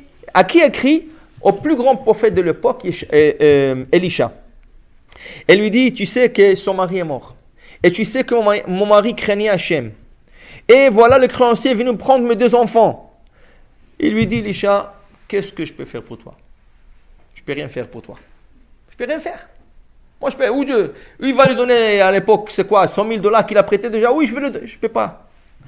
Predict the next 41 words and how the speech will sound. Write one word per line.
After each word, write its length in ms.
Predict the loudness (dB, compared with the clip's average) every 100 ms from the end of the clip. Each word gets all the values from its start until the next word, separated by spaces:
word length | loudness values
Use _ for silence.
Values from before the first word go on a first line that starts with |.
| -20 -20 _
Après, 840 | 2 2 -2 -2 2 4 2 0 -6 _ _ _ _ _
après, 720 | 0 0 -2 -2 0 0 -4 -16 _ -6
une 100 | 2
fois 160 | 2
qu'il 140 | 2 -2
lui 60 |
dit, « 140 | -2 -4
Je 80 | -2
peux 100 | -2
rien 180 | -2 -2
faire 200 | -2 -2
pour 140 | -6
toi », 340 | -4 -4 -6 -16 _
elle 160 | -2 0
pleure 220 | 0 0
encore 480 | 2 0 -2 -4 -14 -20 _
et 100 | -4
dit, « 100 | -4
Bon, 180 | -6 -6
qu'est-ce 180 | -8 -12
que 80 |
tu 120 | -10 -8
as 40 |
à 40 |
la 80 | -8
maison ? 280 | -8 -12 -14 -18 -20 _ _ _ _ -12
Qu'est-ce 140 | -10
que 80 | -6
tu 100 | -6
as 60 |
à 20 | -6
la 80 |
maison ? » 320 | -8 -12 -12 -14 -20 _ -6
Et 60 | -4
il 80 |
dit, « 100 | -2
Rien, 280 | -2 0 -2
j'ai 120 | -2
un 140 | -6 -6
peu 320 | -12 -10 -8
d'huile 560 | -6 -4 -2 -2 -4